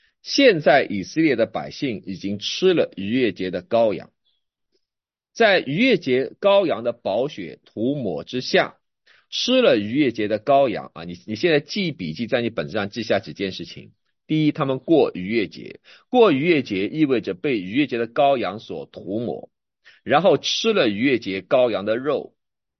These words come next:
吃逾越节羔羊的肉意味着在神面前得平安，然后已经经过了除酵节，他们也要吃无酵饼七日。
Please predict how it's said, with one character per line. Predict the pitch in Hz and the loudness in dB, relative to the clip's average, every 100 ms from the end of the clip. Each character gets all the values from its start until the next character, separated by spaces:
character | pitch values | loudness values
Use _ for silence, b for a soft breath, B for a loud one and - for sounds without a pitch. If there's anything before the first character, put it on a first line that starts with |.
| _ _ b b | _ _ b b
吃 | - 269 233 | -4 0 0
逾 | |
越 | 165 | 0
节 | 160 143 | 0 -2
羔 | - 160 | 2 2
羊 | 147 120 | 2 0
的 | 131 | -2
肉 | 151 101 | -2 -4
意 | 139 | -6
味 | 127 | -6
着 | 104 | -8
在 | 98 110 | -2 -2
神 | 110 - 104 | -2 -4 -6
面 | 123 107 | -6 -8
前 | 101 98 | -6 -8
得 | - 90 | -4 -4
平 | 98 - 80 87 | -4 -8 -12 -10
安， | - 107 107 107 _ _ _ _ _ b b | -6 -4 -4 -8 _ _ _ _ _ b b
然 | - 135 | 0 2
后 | 170 208 147 | 4 4 2
已 | 98 | 0
经 | - 156 | -2 -4
经 | 156 214 208 190 | -2 -2 -2 -2
过 | 185 120 | 0 0
了 | 98 | -2
除 | - 98 101 | -10 -10 -10
酵 | 123 156 113 90 | -2 2 2 0
节， | - 73 80 - | -6 -10 -10 -10
他 | 135 | -6
们 | 135 | -4
也 | 87 | -2
要 | 110 110 | 0 0
吃 | - - 120 | -4 -6 -6
无 | - 95 | -4 -8
酵 | 104 131 98 | 0 2 2
饼 | - 76 | -2 -14
七 | - - 123 | -12 -6 -6
日。 | 120 143 123 | -4 -6 -6